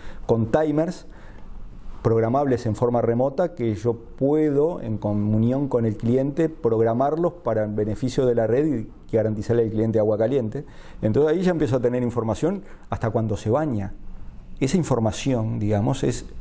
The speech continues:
que la tenemos que cuidar celosamente. Entonces, el que tenga la confianza de sus clientes y que sepa que vamos a tratar los datos, pero antes que entregar esos datos,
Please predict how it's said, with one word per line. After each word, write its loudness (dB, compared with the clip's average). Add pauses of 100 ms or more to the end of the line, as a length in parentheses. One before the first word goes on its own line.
(800)
que 4
la 4
tenemos 2
que -2
cuidar 0
celosamente. -2 (880)
Entonces, 2
el 2
que 2
tenga 2
la 2
confianza 0
de 0
sus -8
clientes -2 (500)
y 0
que 2
sepa 2
que 0
vamos 0
a 0
tratar 0
los 2
datos, -4 (580)
pero 0 (440)
antes 0
que 0
entregar 2
esos -2
datos, -2